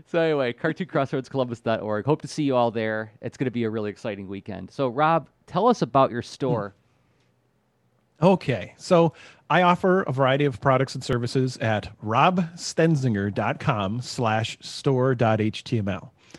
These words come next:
Speaker 2: And, uh, just quick overview of that, 'cause I would love if you ju-, if you just go check it out. Go to rob stenzinger dot com slash store dot H T M L. Um, there's, I offer creative process coaching,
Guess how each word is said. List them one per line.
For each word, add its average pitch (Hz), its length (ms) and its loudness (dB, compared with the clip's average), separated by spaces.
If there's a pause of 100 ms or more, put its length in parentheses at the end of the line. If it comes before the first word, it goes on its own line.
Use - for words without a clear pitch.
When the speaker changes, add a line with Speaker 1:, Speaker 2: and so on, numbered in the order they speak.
(340)
Speaker 2:
And, 113 560 -2
uh, 92 380 -6 (260)
just - 240 -8 (300)
quick - 420 -2
overview 135 500 2
of 139 100 2
that, 143 240 0
'cause 131 160 0
I 131 40 2
would 123 100 0
love 117 200 2
if 113 80 0
you 104 60 -8
ju-, 120 160 -4
if 117 120 -6
you 107 60 -8
just 110 180 -6
go 107 220 0
check 113 240 -4
it 107 80 -2
out. 156 260 -2
Go 110 120 -6
to 98 60 -4
rob 92 200 -6
stenzinger 98 380 -6
dot 92 180 -8
com 117 200 -6
slash 101 360 -10
store 101 180 -8
dot 92 160 -8
H 165 200 -8
T - 80 -4
M 95 80 -2
L. 139 300 -4
Um, 104 260 -4
there's, 117 260 -4 (280)
I 214 100 -2
offer 240 180 0
creative 190 360 0
process 147 440 0
coaching, 117 420 -6